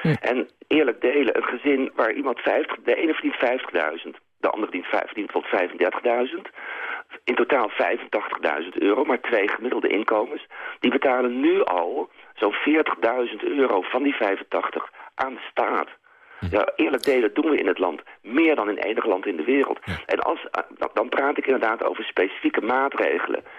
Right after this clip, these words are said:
Speaker 2: die je inderdaad zo zou kunnen maken dat ze eerlijker zijn. Dat vind ik heel goed.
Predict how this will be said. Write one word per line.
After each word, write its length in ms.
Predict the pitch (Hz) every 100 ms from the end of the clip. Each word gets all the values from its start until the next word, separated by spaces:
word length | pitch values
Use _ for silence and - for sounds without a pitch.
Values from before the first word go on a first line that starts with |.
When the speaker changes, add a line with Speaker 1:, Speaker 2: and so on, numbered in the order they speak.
| -
Speaker 2:
die 140 | - 160
je 100 | 120
inderdaad 440 | 101 90 82 80 - - - _
zo 160 | 135 135
zou 140 | 143
kunnen 260 | 117 113 85
maken 380 | 85 69 - -
dat 120 | 90
ze 60 | -
eerlijker 380 | - 82 78 120
zijn. 360 | 120 101 104 - - -
Dat 140 | -
vind 140 | - 92
ik 60 | 82
heel 140 | 85
goed. 340 | 92 101 -